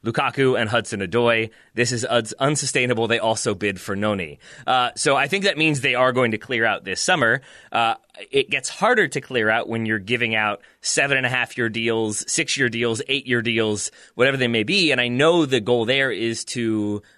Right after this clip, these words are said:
amortize the length of the, or the transfer, uh, fee over the length of that deal, so it's less of a financial hit right away. But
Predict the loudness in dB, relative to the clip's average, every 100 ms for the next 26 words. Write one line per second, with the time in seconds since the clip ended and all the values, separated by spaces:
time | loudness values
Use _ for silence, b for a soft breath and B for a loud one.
0 | -6 0 0 0 0 -2 -2 0 2 0
1 | -4 -4 -2 -2 -2 0 -2 -2 -2 -4
2 | -2 -2 -2 -4 -8 -4 -4 -4 -4 -2
3 | -2 -2 -2 -2 -2 -2 -6 -4 0 2
4 | 2 0 -4 -4 -10 -8 -4 -2 -4 -8
5 | -6 -4 -4 -4 -6 -6 -6 -6 -6 -2
6 | 0 0 -2 B B B B B 0 0
7 | -2